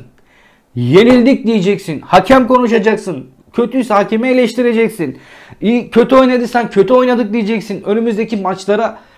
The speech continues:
bakacağız diyeceksin. En azından Fatih Hoca'nın arkasındayız, biz sorun yaşamıyoruz dedi, diyeceksin.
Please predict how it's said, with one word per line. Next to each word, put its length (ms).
bakacağız 380
diyeceksin. 480
En 120
azından 680
Fatih 460
Hoca'nın 420
arkasındayız, 920
biz 500
sorun 440
yaşamıyoruz 720
dedi, 280
diyeceksin. 600